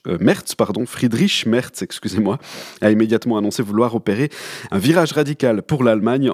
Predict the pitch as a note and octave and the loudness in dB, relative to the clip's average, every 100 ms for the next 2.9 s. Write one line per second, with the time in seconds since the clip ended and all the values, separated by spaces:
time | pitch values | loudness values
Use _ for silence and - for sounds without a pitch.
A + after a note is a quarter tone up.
0 | - D3 C#3 A#2+ A#2 - G#2+ G2 G2 G2+ | 0 0 2 0 -2 -4 -2 0 2 0
1 | - F2 F2 F#2 - G#2 - A#2+ F#2+ F2+ | -2 -2 0 0 0 0 2 2 2 0
2 | - F2 E2 - - F#2 E2 A#2 | -4 -8 -6 -6 -6 -6 0 0